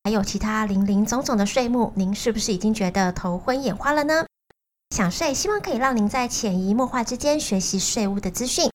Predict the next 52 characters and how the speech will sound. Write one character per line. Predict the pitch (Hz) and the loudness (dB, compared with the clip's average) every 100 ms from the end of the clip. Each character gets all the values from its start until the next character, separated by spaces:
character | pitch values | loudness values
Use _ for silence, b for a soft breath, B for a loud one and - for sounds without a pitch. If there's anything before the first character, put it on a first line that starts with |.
| _ _ - | _ _ -6
经 | 392 392 | -2 0
营 | 320 | 0
之 | 349 | -2
神 | 285 220 | 0 2
王 | 233 | 2
永 | 220 | 2
庆 | - 220 | 0 -2
先 | 220 226 | 0 -2
生 | 247 233 | 0 -2
曾 | - 180 | 0 0
经 | 220 | 0
说 | 311 320 | 0 -2
过， | 359 330 _ _ - | 0 0 _ _ -8
赚 | 440 392 | -4 -2
的 | 262 | -2
一 | 226 | -2
块 | 269 | -2
钱 | 254 202 185 | -2 -2 -4
不 | - 180 | -4 -4
是 | - 214 | 0 0
您 | 180 | 0
的 | 202 196 | -2 -4
钱， | 214 220 - _ _ | -2 -4 -4 _ _
您 | 214 233 | 2 2
存 | - 208 226 | 4 2 2
下 | 415 339 | 0 0
来 | 233 | 0
的 | 214 | -2
钱 | 220 190 | 0 -2
才 | - 180 | -2 -6
是 | - | -2
您 | 202 180 | 0 0
的 | 196 | -2
钱。 | 196 208 214 - _ _ - | -4 -2 -4 -6 _ _ -2
所 | 392 | 0
以 | 415 | 2
想 | - 226 | 2 0
要 | |
省 | 285 190 - | 0 -2 -2
税， | - 226 | -2 -2
除 | - 208 | -2 -2
了 | 202 | -2
节 | 202 254 | 0 -2
省 | 285 240 | -2 -4
开 | 311 320 | -6 -6
支、 | - 381 - | -4 -6 -6
增 | - 233 | -4 -2
加 | 233 240 | 0 -2
收 | 240 240 | -2 0
入 | 240 | 0
之 | - | 2
外， | 254 285 - | 4 4 2